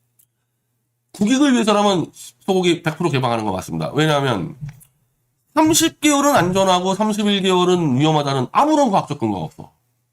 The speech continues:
그리고 어차피 삼십 개월 안에 다 잡기 때문에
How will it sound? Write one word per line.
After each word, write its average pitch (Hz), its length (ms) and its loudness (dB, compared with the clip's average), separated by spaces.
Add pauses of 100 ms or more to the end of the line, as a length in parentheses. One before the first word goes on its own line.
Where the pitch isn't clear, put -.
(1200)
그리고 214 460 0
어차피 311 600 0
삼십 277 380 -4
개월 247 220 2
안에 226 180 2
다 196 140 -2
잡기 - 300 -8
때문에 123 640 -2